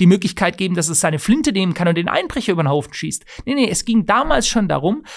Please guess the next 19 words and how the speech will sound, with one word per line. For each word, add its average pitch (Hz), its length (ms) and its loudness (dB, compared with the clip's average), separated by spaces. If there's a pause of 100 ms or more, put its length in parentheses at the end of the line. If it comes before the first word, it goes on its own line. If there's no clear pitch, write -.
(100)
dass - 280 0
sollte 247 300 0
der 185 160 0
Staat - 600 -2
totalitär 226 800 0
werden, 147 320 0 (200)
haben 240 360 2
die 185 80 -2
Bürger 277 400 0
durch 202 240 0
die 165 220 -4
Waffengewalt 190 840 0
die 175 60 2
Möglichkeit, 214 680 2
sich - 220 -6
gegen 226 320 2
diesen 208 260 0
zu 180 140 -4
verteidigen. 214 560 0